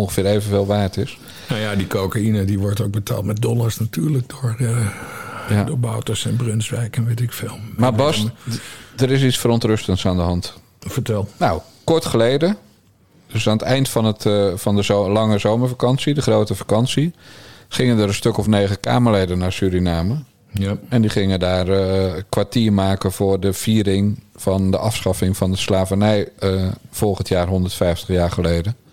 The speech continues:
Speaker 2: Ja.
Speaker 1: Nou, nu gaat voor het eerst sinds tweeduizend acht de Nederlandse premier weer naar Suriname om kwartier te maken. En hij noemt het ook, eh, voor volgend jaar, de viering van honderdvijftig jaar afschaffing slavernij.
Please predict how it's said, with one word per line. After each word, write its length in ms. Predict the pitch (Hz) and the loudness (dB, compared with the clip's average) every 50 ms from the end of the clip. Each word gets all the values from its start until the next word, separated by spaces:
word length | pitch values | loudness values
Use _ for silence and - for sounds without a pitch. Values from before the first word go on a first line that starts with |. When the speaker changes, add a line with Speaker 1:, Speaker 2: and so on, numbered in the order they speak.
| _ _ | _ _
Speaker 2:
Ja. 240 | - 120 110 107 107 - - - - - - - - - | -4 -2 -2 0 -2 -4 -6 -8 -16 -18 -20 -12 -6 -4
Speaker 1:
Nou, 180 | - 92 95 | -2 0 2
nu 200 | 104 117 131 131 | 4 4 4 2
gaat 300 | 120 - 113 104 104 - | 2 2 0 0 0 0
voor 140 | - - 113 | 0 0 0
het 80 | 110 - | 0 2
eerst 240 | - 123 120 - | 0 0 0 2
sinds 160 | - 110 104 - | 2 0 0 0
tweeduizend 680 | - - 127 120 120 113 104 110 110 110 101 101 - - | 0 0 2 2 2 2 2 2 2 2 0 -2 -6 -4
acht 460 | - 143 135 - - - - - - _ - | -2 -2 -2 -2 -4 -12 -14 -18 -20 _ -4
de 100 | - 110 | -2 0
Nederlandse 420 | 107 107 104 104 101 101 101 - - | 2 2 2 2 2 0 -2 -4 -4
premier 440 | - 107 107 107 110 113 120 131 | -2 0 2 4 4 4 4 4
weer 100 | 123 117 | 4 2
naar 140 | 104 101 92 | 2 2 0
Suriname 680 | - - 104 101 98 95 95 95 92 90 90 95 123 147 - - _ _ _ _ - - - - - - - | 0 0 0 2 2 2 2 4 2 2 2 2 2 0 -4 -10 _ _ _ _ -20 -20 -20 -20 -20 -12 -4
om 200 | - - 104 - | -2 -2 -2 0
kwartier 400 | - - 98 - - 117 110 104 | 0 -2 -2 0 0 0 0 0
te 100 | - 104 | 0 0
maken. 380 | 98 101 98 92 92 - 117 110 | 0 0 0 0 -2 -2 -2 0
En 60 | 107 | 0
hij 100 | 104 101 | 2 2
noemt 220 | 101 113 120 113 | 2 2 2 0
het 160 | - 95 - | -2 -2 -2
ook, 360 | 101 92 92 92 - - - - _ | 0 0 0 -2 -2 -6 -10 -10 _
eh, 320 | - 107 101 95 98 95 92 90 - _ _ _ _ - | -4 -2 0 0 0 0 -2 -4 -8 _ _ _ _ -16
voor 280 | - - - 101 98 | -10 -4 -2 -2 -2
volgend 340 | - - 107 98 87 - - | 0 0 0 0 0 -2 -2
jaar, 360 | - - 85 101 117 135 135 - _ - | -2 0 0 0 0 -2 -4 -8 _ -12
de 320 | - 104 98 95 95 95 92 | -4 -2 0 0 0 0 -2
viering 440 | 95 - 107 104 98 95 95 92 - | -2 -2 0 0 0 0 -2 -2 -2
van 180 | - 90 90 | -2 -2 0
honderdvijftig 640 | 92 95 95 92 95 - - 101 92 95 - - 95 | 0 0 0 -2 -4 -2 -2 0 0 -2 -2 -4 -2
jaar 260 | 98 95 92 90 90 - | -2 0 0 -2 -2 -4
afschaffing 580 | - - - - - - 95 90 - 90 87 - | -6 -8 -6 -6 -4 -6 -6 -6 -6 -6 -8 -8
slavernij. 640 | - - 90 90 85 - 92 87 82 82 95 107 | -6 -4 -4 -4 -4 -4 -4 -4 -4 -2 -4 -4